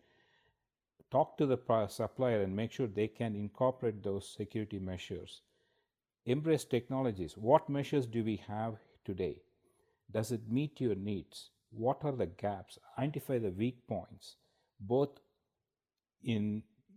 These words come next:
on-premise applications and also in your cloud. What are the things that you can do? Business requirements, technical approaches,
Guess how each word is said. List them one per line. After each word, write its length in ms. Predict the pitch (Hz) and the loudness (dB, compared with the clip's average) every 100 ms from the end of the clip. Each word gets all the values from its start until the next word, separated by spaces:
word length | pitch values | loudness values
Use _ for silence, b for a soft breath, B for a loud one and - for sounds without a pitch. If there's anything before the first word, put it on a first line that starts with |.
| _ | _
on-premise 600 | - 123 135 139 147 135 | 0 2 2 0 -2 0
applications 760 | 139 135 143 147 147 - 165 - - | -2 -2 -2 2 0 0 -8 -10 -12
and 100 | 104 | -4
also 320 | 95 220 - 113 | 0 -2 0 -2
in 80 | |
your 140 | 101 98 - | -2 -6 -2
cloud. 340 | 120 82 - - | 0 0 -2 -10
What 280 | 110 127 127 | 0 2 4
are 80 | 135 | 2
the 120 | 113 | 2
things 280 | - 113 104 | -2 -4 -4
that 160 | 101 | -8
you 60 | 104 | -10
can 240 | - 95 | -10 -12
do? 240 | 92 92 85 _ _ _ _ _ _ _ _ _ _ - | -10 -10 -12 _ _ _ _ _ _ _ _ _ _ -6
Business 400 | 117 - 165 120 113 | -2 -2 0 0 0
requirements, 560 | - 123 110 95 90 | 4 4 4 0 -2
technical 540 | - 123 143 139 127 107 | 0 0 0 0 4 4
approaches, 680 | 101 120 101 - 80 - | 4 4 2 2 -6 -6